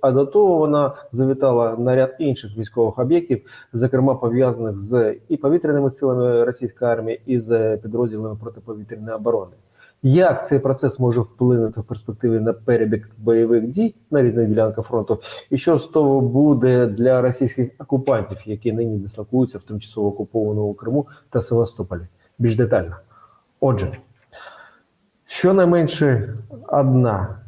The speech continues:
зенітна ракетна, е, система комплексу С чотириста та два міг тридцять перших,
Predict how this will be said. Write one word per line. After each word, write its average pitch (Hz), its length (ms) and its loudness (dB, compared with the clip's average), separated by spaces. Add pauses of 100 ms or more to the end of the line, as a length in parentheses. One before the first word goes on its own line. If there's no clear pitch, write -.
(120)
зенітна 120 560 0
ракетна, 113 760 -2 (760)
е, 107 40 -4
система 107 640 -2
комплексу 113 480 -4 (100)
С 156 120 -2
чотириста 190 720 0 (280)
та 135 200 2
два 113 600 0
міг 127 260 2
тридцять - 380 -2
перших, 156 340 0